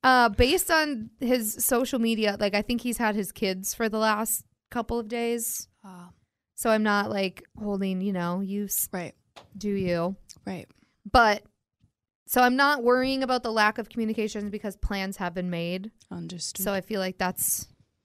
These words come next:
Speaker 2: Right.
Speaker 1: a step. So now it's just a matter of, like, what we do. Like, do I
Speaker 2: Right.
Speaker 1: just plan, like,
Speaker 2: Go
Speaker 1: hang out
Speaker 2: to
Speaker 1: Saturday, or do I be like, "Oh, do you wanna do, like, a game night with my friends? Is that too much?"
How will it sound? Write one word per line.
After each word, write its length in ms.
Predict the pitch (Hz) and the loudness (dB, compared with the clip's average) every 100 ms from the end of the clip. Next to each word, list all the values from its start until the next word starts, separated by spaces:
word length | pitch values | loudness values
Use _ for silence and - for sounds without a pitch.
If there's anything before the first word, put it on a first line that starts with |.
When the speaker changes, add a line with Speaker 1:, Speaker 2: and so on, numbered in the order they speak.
| _ _ _ _ _ _ _ - | _ _ _ _ _ _ _ -2
Speaker 2:
Right. 180 | 240 - | 0 0
Speaker 1:
a 40 | |
step. 340 | 220 202 190 - - - _ _ _ - _ _ _ | 0 0 -2 -6 -14 -16 _ _ _ -20 _ _ _
So 380 | - 294 277 254 | 2 6 6 6
now 220 | 247 294 | 4 4
it's 120 | 359 | 2
just 160 | 330 294 | -2 -2
a 40 | |
matter 340 | 262 233 233 220 | 0 0 2 2
of, 200 | 208 196 | 0 0
like, 280 | 202 190 185 | 2 2 -2
what 760 | 180 190 196 185 - - - - _ _ _ _ _ _ _ _ _ _ _ _ _ _ | -6 0 0 0 -6 -6 -6 -12 _ _ _ _ _ _ _ _ _ _ _ _ _ _
we 140 | 233 202 | -8 -8
do. 500 | 165 - 247 202 - | -6 0 2 2 0
Like, 180 | 190 190 | -2 -2
do 120 | 214 | 2
I 40 | 208 | 4
Speaker 2:
Right. 100 | 208 | 4
Speaker 1:
just 180 | 220 - | 0 -2
plan, 600 | - 226 214 202 202 - _ _ - _ _ _ _ _ - - | -2 0 0 0 -2 -8 _ _ -18 _ _ _ _ _ -16 -2
like, 320 | 202 185 - _ _ 220 - _ _ _ | 0 0 -8 _ _ -20 -20 _ _ _
Speaker 2:
Go 140 | 220 | 2
Speaker 1:
hang 160 | 233 233 | 4 6
out 120 | 226 | 4
Speaker 2:
to 140 | 208 202 | 4 4
Speaker 1:
Saturday, 460 | 214 233 262 277 | 4 4 4 4
or 160 | 254 226 | 4 4
do 80 | 226 | 2
I 100 | 220 | 2
be 100 | 220 | 2
like, 180 | 214 247 | 0 2
"Oh, 180 | 311 | 2
do 60 | 302 | 2
you 60 | 277 | 0
wanna 180 | 254 | 0
do, 100 | 226 233 | 0 -2
like, 160 | 220 | -2
a 40 | 190 | -4
game 220 | 170 185 | -4 -4
night 140 | 190 185 | -4 -4
with 100 | 180 | -6
my 140 | 175 | -8
friends? 560 | - 254 277 302 320 285 | -2 2 2 2 -2 -4
Is 120 | 214 | -2
that 180 | 196 - | -2 -4
too 140 | 202 | -6
much?" 800 | 190 220 320 - - - - | -4 -2 -4 -6 -10 -12 -12